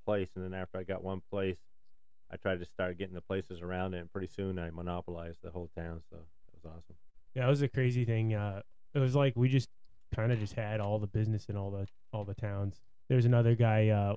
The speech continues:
Speaker 2: was it Top Hat Window Washing or something like that? We, like, pretty much put him out of business.
Speaker 1: <laughs>
Speaker 2: Um,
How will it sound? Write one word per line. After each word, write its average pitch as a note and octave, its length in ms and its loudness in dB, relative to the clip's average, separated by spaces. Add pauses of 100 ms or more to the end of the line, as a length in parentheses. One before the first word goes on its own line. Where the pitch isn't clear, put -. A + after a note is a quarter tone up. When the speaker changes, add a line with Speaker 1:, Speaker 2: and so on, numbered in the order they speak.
(120)
Speaker 2:
was A#2+ 200 10
it C3+ 140 6
Top A2 320 2
Hat A2+ 280 2 (100)
Window A#2+ 240 6
Washing A2+ 360 4
or A2 60 4
something A2+ 180 2
like A2+ 160 4
that? A2+ 240 2 (400)
We, A2+ 120 6
like, G#2 180 2
pretty G#2 160 -2
much G2 220 -4
put A2 140 4
him G#2 160 2
out G2 100 0
of G2 80 -6
business. G2+ 440 2
Speaker 1:
<laughs> G2+ 60 -8 (800)
Speaker 2:
Um, A2 560 8